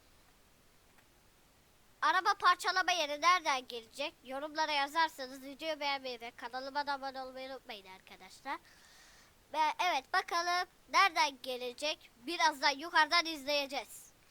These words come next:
Yukarı çıkıyoruz. Bu işi ben yap-, benim yapmam lazım. Aşağıya indirme. Oo! Araba gitti.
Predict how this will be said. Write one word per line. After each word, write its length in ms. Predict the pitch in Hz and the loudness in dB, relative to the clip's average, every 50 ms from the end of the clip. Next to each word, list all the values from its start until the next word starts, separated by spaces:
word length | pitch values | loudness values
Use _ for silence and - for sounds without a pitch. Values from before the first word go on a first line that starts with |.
| - - _ - | -20 -20 _ -18
Yukarı 360 | 262 294 294 359 320 277 277 277 | -16 -10 -6 -6 -6 -6 -6 -10
çıkıyoruz. 680 | - 392 - - 381 349 330 320 320 339 339 - - - | -12 -12 -10 -8 -6 -6 -4 -4 -4 -6 -8 -10 -14 -12
Bu 120 | - 370 | -8 -4
işi 280 | 415 392 - - 427 294 | -4 -4 -4 -4 -2 2
ben 220 | 349 349 349 302 | 2 2 2 0
yap-, 240 | 294 311 311 285 - - - - - | -2 -2 -2 -4 -4 -10 -20 -12 -6
benim 260 | 269 294 302 359 320 | -6 -6 -6 -6 -4
yapmam 440 | 302 294 302 - - 254 247 240 240 | -2 -2 -2 -2 -2 -6 -6 -6 -6
lazım. 360 | 247 240 240 247 269 320 349 - _ _ _ _ _ - - _ _ _ _ _ _ _ _ _ _ _ _ _ _ _ _ _ _ _ _ | -8 -8 -8 -10 -10 -16 -20 -20 _ _ _ _ _ -20 -20 _ _ _ _ _ _ _ _ _ _ _ _ _ _ _ _ _ _ _ _
Aşağıya 680 | - 285 - - - - 466 427 440 440 440 359 539 587 571 539 523 | 0 0 0 0 0 4 6 8 8 8 8 8 6 8 8 6 6
indirme. 380 | 508 494 - - 571 571 571 622 659 659 640 605 587 571 554 523 508 494 480 466 453 | 4 0 0 2 2 4 4 4 6 6 6 6 6 6 6 6 6 6 6 6 6
Oo! 920 | 440 415 403 392 392 381 370 359 349 339 330 330 320 311 302 294 285 - - | 4 4 4 2 2 0 -2 -2 -4 -4 -4 -4 -4 -6 -6 -10 -10 -4 2
Araba 360 | 302 330 330 330 320 311 330 | 4 4 4 4 2 0 -2
gitti. 640 | 330 294 339 320 - _ - - 302 302 277 277 | -4 -4 -8 -12 -14 _ -12 -8 -8 -6 -8 -8